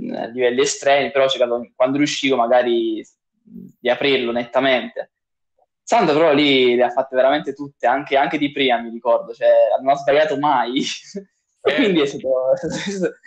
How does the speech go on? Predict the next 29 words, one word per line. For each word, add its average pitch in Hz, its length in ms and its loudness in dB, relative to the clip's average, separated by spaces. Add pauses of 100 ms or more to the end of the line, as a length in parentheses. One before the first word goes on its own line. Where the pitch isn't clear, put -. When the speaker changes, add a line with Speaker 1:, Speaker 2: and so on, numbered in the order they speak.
Speaker 1:
stato 156 400 2
difficilissimo. 180 960 -4
<laughs> - 880 -2 (400)
Non 180 120 2
sapevo 180 240 2
dove 175 220 4
metterle, 156 680 2
dico, 135 500 4 (420)
lasci 160 220 0
di 165 100 -2
sponda, 202 520 2
son 165 200 -4
fatte, 131 380 0
lasci 156 240 2
di 175 80 -6
prima, 170 140 4
son 185 220 -2
fatte, 143 360 2
boh, 135 240 -6 (140)
ti 143 160 -6
tiro 156 200 2
pure 160 300 4
io, 156 220 2
vediamo 139 460 2 (200)
chi 143 60 0
arriva, 143 420 4
cioè, 139 280 0
è 135 40 -12
stato, 135 720 -2